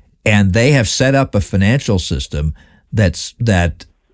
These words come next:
skims off a large percentage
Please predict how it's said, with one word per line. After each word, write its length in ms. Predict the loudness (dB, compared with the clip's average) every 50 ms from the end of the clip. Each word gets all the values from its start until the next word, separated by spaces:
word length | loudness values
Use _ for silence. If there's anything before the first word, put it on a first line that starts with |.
| _ _ _ _ _ _ -6
skims 800 | -4 -2 0 -2 0 0 0 2 2 2 2 4 4 4 4 4
off 760 | 4 2 2 2 2 0 -2 -4 -8 -12 -14 -18 -20 -20 _ _ -20 -20 _ _ _ _ _ _ _ _ -20 -20 -20 _ _ _ _ 0
a 140 | 2 2 2
large 680 | 2 2 2 2 2 2 2 2 0 -2 -4 -4 -2
percentage 920 | -2 0 0 0 0 -2 -2 -2 -4 -6 -6 -10 -12 -16 -18 -18 -20 -20